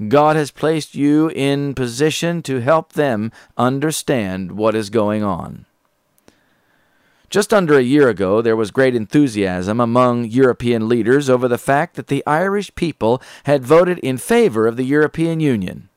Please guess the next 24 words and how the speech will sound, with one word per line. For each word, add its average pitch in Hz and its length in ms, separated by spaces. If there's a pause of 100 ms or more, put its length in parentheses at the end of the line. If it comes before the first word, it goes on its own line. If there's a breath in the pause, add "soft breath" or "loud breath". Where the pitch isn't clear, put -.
(600 soft breath)
They 143 160
were 143 100
the 131 80
last 139 340
holdouts 113 540
in 113 100
a 110 60
sixty-year 170 1120
conspiracy 123 800
by 120 200
the 107 100
Roman 156 360
Catholic 156 420
Church 123 380 (300 loud breath)
and 92 160
European 151 560
leaders 117 400 (300 soft breath)
to 139 100
create 151 340
a 123 80
central 196 480
government, 120 480 (280 soft breath)
a 135 140
superstate 117 920